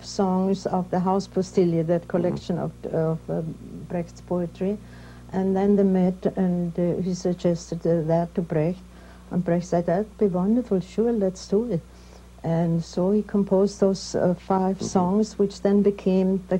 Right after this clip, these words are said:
Speaker 1: Kleine Mahagone, the Little
Speaker 2: Right, the Little
Speaker 1: Mahagone,
Speaker 2: Mahagone,
Speaker 1: you
Speaker 2: I
Speaker 1: know.
Speaker 2: wanted to ask you about that.
Speaker 1: That, which w-, then was produced in Baden-Baden in
Speaker 2: Mm-hmm.
Speaker 1: nineteen twenty-seven. And, uh,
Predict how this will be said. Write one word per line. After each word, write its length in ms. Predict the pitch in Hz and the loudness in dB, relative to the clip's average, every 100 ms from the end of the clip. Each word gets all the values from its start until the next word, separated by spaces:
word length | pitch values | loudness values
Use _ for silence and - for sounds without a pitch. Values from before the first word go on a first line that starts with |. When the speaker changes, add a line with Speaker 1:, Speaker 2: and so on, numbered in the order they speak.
| 185 | -4
Speaker 1:
Kleine 360 | - 185 190 190 | -2 2 2 2
Mahagone, 640 | 190 190 185 185 202 175 165 | 2 2 0 2 2 2 0
the 80 | 190 | 2
Little 180 | 185 - | 4 6
Speaker 2:
Right, 120 | - | 4
the 80 | - 170 | 4 4
Little 160 | 87 85 | 4 4
Speaker 1:
Mahagone, 220 | 85 90 | 4 4
Speaker 2:
Mahagone, 0 | |
Speaker 1:
you 160 | 82 - | 4 4
Speaker 2:
I 40 | |
Speaker 1:
know. 80 | 64 | 2
Speaker 2:
wanted 120 | 65 65 | 0 0
to 40 | |
ask 200 | 65 - | -2 -4
you 60 | - | -6
about 240 | - - | -6 -10
that. 180 | - - - - - - | -12 -12 -16 -20 -18 0
Speaker 1:
That, 240 | 185 160 | 0 2
which 160 | 190 185 190 | 0 0 -4
w-, 100 | - | -2
then 200 | 180 202 190 | 2 4 4
was 200 | 185 - | 0 0
produced 640 | 190 185 196 202 185 - | 0 2 4 4 4 0
in 380 | 185 185 175 185 - | 0 2 2 -2 0
Baden-Baden 680 | 180 175 180 160 165 190 | 0 2 2 2 2 2
in 120 | 190 185 | 2 4
Speaker 2:
Mm-hmm. 0 | 185 | 2
Speaker 1:
nineteen 260 | 180 190 | 2 0
twenty-seven. 680 | - 190 185 180 202 175 151 - 160 - - - - - - - - - | 0 -2 0 2 2 2 0 -6 -14 -14 -20 -20 -20 -20 -20 -20 -20 -14
And, 600 | - 170 156 156 156 156 | -4 -2 0 -2 -2 -2
uh, 220 | 160 151 | -2 -2